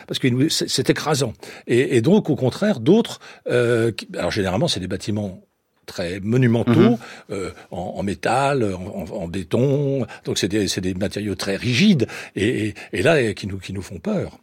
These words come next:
Speaker 1: hein, d'une certaine manière.
Speaker 2: Est-ce qu'il vous semble que l'amour, euh, des lieux croît ou s'effrite, ou est-ce que c'est quelque chose qui est stable collectivement dans le temps, ou bien on entre dans une période justement de crue ou de décrue ?
Speaker 1: Alors, euh,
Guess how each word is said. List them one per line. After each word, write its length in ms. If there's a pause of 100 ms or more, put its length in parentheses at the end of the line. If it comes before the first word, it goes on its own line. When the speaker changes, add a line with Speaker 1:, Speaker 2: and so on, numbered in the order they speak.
(140)
Speaker 1:
hein, 60
d'une 80
certaine 240
manière. 280 (200)
Speaker 2:
Est-ce 160
qu'il 80
vous 100
semble 220
que 500
l'amour, 560
euh, 420
des 180
lieux 360
croît 640
ou 80
s'effrite, 540
ou 40
est-ce 100
que 60
c'est 140
quelque 240
chose 260
qui 220
est 200 (340)
stable 840
collectivement 1040
dans 180
le 160
temps, 240
ou 80
bien 160
on 100
entre 380
dans 100
une 200
période 240
justement 320
de 100
crue 220
ou 80
de 80
décrue ? 400 (500)
Speaker 1:
Alors, 340
euh, 500